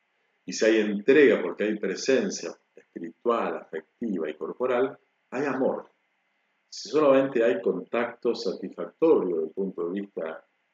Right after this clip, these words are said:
genital o placentero, pero la mente y el corazón, los sentimientos están en otra parte, no hay amor entregado, hay solo contacto. Por eso entonces,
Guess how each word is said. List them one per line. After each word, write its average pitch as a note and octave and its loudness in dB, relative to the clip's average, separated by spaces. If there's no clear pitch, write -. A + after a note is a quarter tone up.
genital F2 -2
o D2 -6
placentero, E2+ 0
pero G2 0
la F#2 0
mente A2 2
y E2+ -4
el E2 -8
corazón, F2 -2
los D#2 -8
sentimientos G#2+ -4
están G#2+ -6
en A2 -4
otra G#2 -6
parte, E2 -10
no G#2+ -2
hay D3+ 2
amor E2 -4
entregado, D2 -12
hay A#2+ 0
solo G2 -2
contacto. - -8
Por G#2+ 4
eso C3+ 2
entonces, C3 4